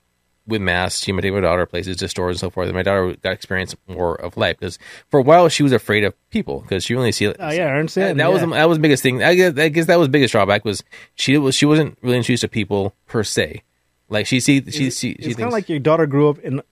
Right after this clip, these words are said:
Speaker 2: in a, in an almost Fallout kinda world where
Speaker 1: Very much so.
Speaker 2: Yeah, like, where
Speaker 1: In,
Speaker 2: people
Speaker 1: in a
Speaker 2: not
Speaker 1: bub-, in a
Speaker 2: exist.
Speaker 1: bubble that she, that we placed her in, that she didn't have to be in.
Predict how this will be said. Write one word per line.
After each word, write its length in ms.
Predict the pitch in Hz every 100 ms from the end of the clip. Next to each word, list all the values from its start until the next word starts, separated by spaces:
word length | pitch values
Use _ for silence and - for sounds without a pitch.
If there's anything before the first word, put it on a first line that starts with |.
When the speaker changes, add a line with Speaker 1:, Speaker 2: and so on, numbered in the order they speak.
| -
Speaker 2:
in 120 | 156
a, 440 | 151 139 127 123 -
in 120 | 151
an 120 | 127 131
almost 380 | 143 160 170 -
Fallout 560 | - 160 151 147 127 -
kinda 160 | - 139
world 480 | 120 120 135 120 113
where 200 | 113 117
Speaker 1:
Very 180 | 110 107
much 200 | 98 -
so. 280 | - 67 101
Speaker 2:
Yeah, 80 | 107
like, 180 | 117 110
where 80 | 135
Speaker 1:
In, 120 | 139
Speaker 2:
people 140 | 107
Speaker 1:
in 60 | 143
a 80 | 135
Speaker 2:
not 100 | 131
Speaker 1:
bub-, 240 | 127 143
in 100 | 131
a 60 | 127
Speaker 2:
exist. 120 | 98
Speaker 1:
bubble 280 | 120 139 151
that 180 | 120 104
she, 160 | - 113 104
that 160 | 101
we 100 | 95
placed 320 | 139 - 127 -
her 100 | 95
in, 220 | 92 87
that 100 | 90
she 100 | -
didn't 80 | 110
have 120 | 110
to 60 | 101
be 220 | 90 90
in. 240 | 73 76